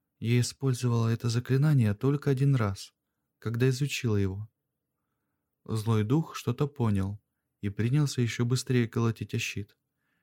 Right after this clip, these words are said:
По нему побежали трещины, но девочка не собралась отвлекаться. «Меня зовут Шатифар, ведьма мудрости. Бойся, сражайся и уходи».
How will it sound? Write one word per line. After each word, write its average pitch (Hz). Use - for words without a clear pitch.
По -
нему 110
побежали 113
трещины, 107
но 107
девочка 123
не 117
собралась 113
отвлекаться. 101
«Меня 120
зовут 104
Шатифар, 123
ведьма 139
мудрости. 110
Бойся, 107
сражайся 110
и 120
уходи». 113